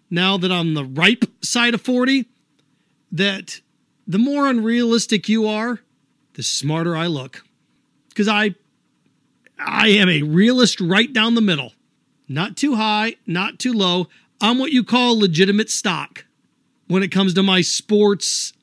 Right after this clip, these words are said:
aptitude. Not gonna get too high, not gonna get too low. And after the first week, Anthony Richardson, Heisman Trophy, Anthony Richardson, first pick in the draft. I needed more than a sixty-minute sample size.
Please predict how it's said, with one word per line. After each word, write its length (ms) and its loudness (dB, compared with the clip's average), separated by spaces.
aptitude. 760 -2
Not 200 -6
gonna 120 -4
get 200 -6
too 160 -4
high, 400 -6
not 360 -4
gonna 140 0
get 180 -2
too 140 -6
low. 220 -8
And 460 -4
after 260 -4
the 140 -10
first 340 -2
week, 260 -4
Anthony 380 -2
Richardson, 680 -6
Heisman 520 2
Trophy, 580 -4
Anthony 380 2
Richardson, 640 -4
first 320 -4
pick 220 -4
in 100 0
the 80 -2
draft. 540 -4
I 200 0
needed 280 0
more 220 0
than 140 -2
a 60 -4
sixty-minute 680 -2
sample 400 -8
size. 640 -12